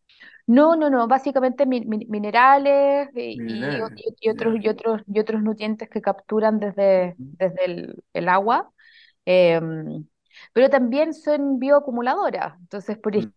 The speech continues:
Speaker 2: mm.
Speaker 1: ejemplo, en lugares donde hay alta cantidad de metales pesados, eh, también son
Speaker 2: Mm.
Speaker 1: capaces como de absorber cierta cantidad de, de metales pesados.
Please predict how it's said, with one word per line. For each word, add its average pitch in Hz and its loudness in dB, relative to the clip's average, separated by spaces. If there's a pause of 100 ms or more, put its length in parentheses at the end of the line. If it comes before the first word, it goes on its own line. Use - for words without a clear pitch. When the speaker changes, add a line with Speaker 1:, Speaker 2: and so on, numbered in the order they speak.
(440)
Speaker 2:
mm. 220 0
Speaker 1:
ejemplo, 220 0
en 202 -2
lugares 202 0
donde 208 -6
hay 208 -4 (120)
alta 202 -4
cantidad 196 -4
de 196 -4
metales 202 -4
pesados, 262 -2 (360)
eh, 101 -4
también 233 -2
son - -6
Speaker 2:
Mm. - -18
Speaker 1:
capaces 214 -2
como 180 -10
de 175 -12 (420)
absorber 190 0 (140)
cierta 214 -4
cantidad 208 0
de, 208 2
de 190 -2
metales 190 -4
pesados. 302 -2